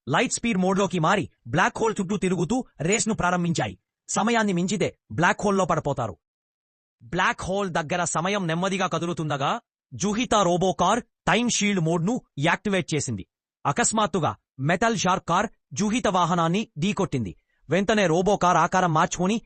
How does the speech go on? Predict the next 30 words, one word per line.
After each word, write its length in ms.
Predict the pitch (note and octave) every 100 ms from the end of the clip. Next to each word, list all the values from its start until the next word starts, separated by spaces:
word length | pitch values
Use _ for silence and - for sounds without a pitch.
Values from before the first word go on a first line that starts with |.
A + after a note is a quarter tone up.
| -
స్పేస్ 360 | - - G#3+ G3
జెట్గా 280 | G3 D#3+ F#3
మారి 240 | E3 F#3+
ముందుకు 280 | F3 F#3+ F#3+
దూసుకెళ్ళింది. 580 | E3 - D3+ C3 G2 - _ _ E3+
ఇక 180 | F#3+
షాడో 380 | G3 F3 F3+ G#3
కార్ 220 | G3 G3
మరియు 220 | E3+ F3 D#3+
ఫైర్ 240 | E3+ F#3+
బ్లాస్ట్ 280 | E3+ E3 -
కార్ 160 | B2+ - _ _
బ్లాక్ 340 | G#2 E3+ G#3+ -
హోల్ 160 | G#3 F3
డార్క్ 300 | E3 G3 G3+
ఎనర్జీని 360 | F#3 D#3 F#3
వాడుకొని 500 | D3+ D#3 D#3+ E3+ A3+ - -
షార్ట్‌కట్ 460 | - F#3 A#3 G#3 -
తీసుకున్నాయి. 480 | D#3 - C#3 G#2+ - _ _ _ -
జూహిత 320 | G3+ G#3 A#3+
రోబో 360 | G3+ E3 F3 F3+
కార్ను 400 | D#3+ D3+ G3 B3 _ C#3
జాయింట్ 340 | F3 G3+ G#3+
మోడ్లోకి 380 | F#3 F3+ F3 E3+
మార్చి 400 | D3+ D#3+ A3+ A#3+ _ - F#3+
తన 100 | F#3
ప్రత్యర్థులను 720 | - F3 - A3+ F#3+ G3+ F#3
దాటి 440 | D#3+ G3 A#3 A#3+
రేస్ను 460 | D#3 F3 A3 G#3+ A3+
పూర్తి 360 | - G3+ G#3+